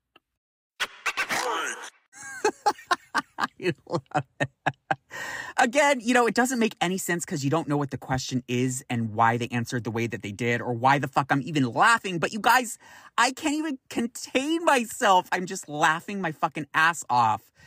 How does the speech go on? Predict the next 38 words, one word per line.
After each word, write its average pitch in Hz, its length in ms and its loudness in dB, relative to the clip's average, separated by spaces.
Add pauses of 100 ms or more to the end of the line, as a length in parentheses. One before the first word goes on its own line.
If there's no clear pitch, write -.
(340)
You 277 80 2
know, 359 140 6
my 285 140 0
straight - 520 -6
brother 233 260 4
Ryan 170 440 2 (100)
almost 175 400 -4
always 156 540 -6 (220)
delivers 139 580 -4 (340)
a 135 80 -6
pretty, 135 440 -2 (1080)
a - 60 -4
pretty 190 240 -4
funny 131 500 4
answer 123 340 -2
for 123 160 -6
the 120 60 0
most 110 300 -2
part. 143 360 4 (320)
You 285 60 0
know, 349 80 8
every 349 180 2
once 226 200 0
in 226 60 0
a 190 40 4
while 160 220 6
he 151 120 -2
has, 131 280 0
like, 120 160 -2
some, 113 340 -4
like, 107 340 -8 (440)
therapeutic 117 800 -4
and, 101 220 -6
like, 82 340 -10 (420)
philosophical 120 800 -4
answer 117 300 -2
for, 120 400 0
like, 120 180 -4